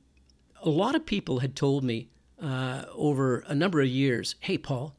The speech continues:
you ought to write a book. You should write a book. You s-, hey, you have such an interesting life."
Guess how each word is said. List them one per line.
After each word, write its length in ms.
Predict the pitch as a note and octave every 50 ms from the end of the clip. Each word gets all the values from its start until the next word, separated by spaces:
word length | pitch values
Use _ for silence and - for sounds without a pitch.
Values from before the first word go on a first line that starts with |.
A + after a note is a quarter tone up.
| _ _ _ _ _ -
you 180 | - D#3 E3+
ought 80 | F#3+ A3
to 100 | A#3 F3+
write 200 | C3+ C#3+ C#3 B2+
a 40 | A2
book. 400 | - - B2 - - - - _ _ _ _ _ _ _
You 260 | - E3+ G3 A#3 B3+
should 360 | A3+ - - - D#3+ C#3+ A#2+
write 240 | C3 C#3 C#3 F3+ E3+
a 60 | D#3
book. 420 | - - - - - - - - -
You 80 | C#3
s-, 120 | C3+ - - -
hey, 160 | - - A3
you 220 | D4+ A3 A3+ D4
have 140 | C#4+ C4 G3
such 300 | - - - B3 - -
an 80 | E3 D3
interesting 480 | D3+ D#3 - - C3+ C3 - D3 C3
life." 360 | B2 A#2+ C3 A#2+ A#2 - -